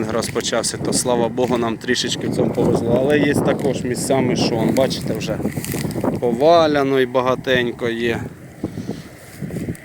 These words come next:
Вон колоски лежать, вже бачу, ось дивіться. Бачите?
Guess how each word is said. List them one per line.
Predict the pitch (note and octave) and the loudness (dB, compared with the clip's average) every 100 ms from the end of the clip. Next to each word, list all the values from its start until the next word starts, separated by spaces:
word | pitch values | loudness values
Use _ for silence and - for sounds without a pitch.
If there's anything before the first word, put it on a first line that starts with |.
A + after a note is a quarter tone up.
| - | -8
Вон | A#2 A2 | -4 -4
колоски | - A#2 A2+ - D#3 | 0 0 0 2 2
лежать, | D3 B2+ B2+ B2 A2+ | 4 4 2 -2 -2
вже | A#2 B2 | 0 2
бачу, | A2+ B2 A#2+ B2+ A#2+ | 4 4 4 0 -2
ось | A#2+ | -4
дивіться. | B2+ C3+ B2+ - B2 - - - - - - - | -6 -6 -8 -8 -10 -14 -18 -20 -20 -20 -20 -14
Бачите? | C#3 D3 - - | -12 -8 -8 -8